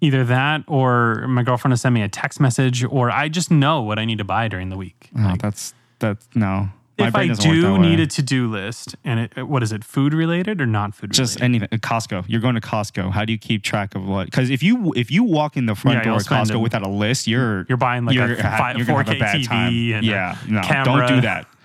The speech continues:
Speaker 1: <laughs>
Speaker 2: No,
Speaker 1: Like,
Speaker 2: I,
Speaker 1: forty million
Speaker 2: it's funny that
Speaker 1: Hot
Speaker 2: you say that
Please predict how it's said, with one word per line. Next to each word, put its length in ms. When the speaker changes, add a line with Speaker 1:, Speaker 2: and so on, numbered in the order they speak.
Speaker 1:
<laughs> 480
Speaker 2:
No, 140
Speaker 1:
Like, 80
Speaker 2:
I, 160
Speaker 1:
forty 300
million 540
Speaker 2:
it's 120
funny 160
that 60
Speaker 1:
Hot 80
Speaker 2:
you 80
say 140
that 60